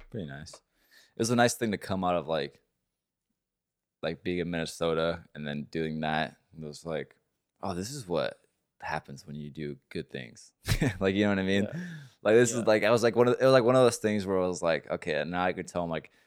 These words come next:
Speaker 1: I'm on the right track again, 'cause, like, good things are happening again." I don't know.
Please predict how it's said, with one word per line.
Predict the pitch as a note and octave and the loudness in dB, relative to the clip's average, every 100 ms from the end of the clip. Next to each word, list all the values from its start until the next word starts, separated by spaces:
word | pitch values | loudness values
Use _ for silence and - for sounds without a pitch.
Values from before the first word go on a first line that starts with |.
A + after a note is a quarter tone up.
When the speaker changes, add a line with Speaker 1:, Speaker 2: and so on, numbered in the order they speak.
| _ _ | _ _
Speaker 1:
I'm | E2+ | -4
on | E2+ | -4
the | D#2 | -4
right | D2+ D#2+ C#2+ | -2 0 -2
track | - D#2+ - | -2 -2 -4
again, | D2+ C#2+ A#1+ | -10 -10 -10
'cause, | - C#2 | -14 -10
like, | D#2 - | -10 -8
good | E2 | -10
things | E2 D#2+ - | -8 -10 -10
are | |
happening | D#2 C#2+ - C#2+ C2 | -6 -6 -8 -16 -18
again." | B1 A#1 | -16 -8
I | F#2 G2 | -4 -4
don't | B1 | -6
know. | A#1 | -10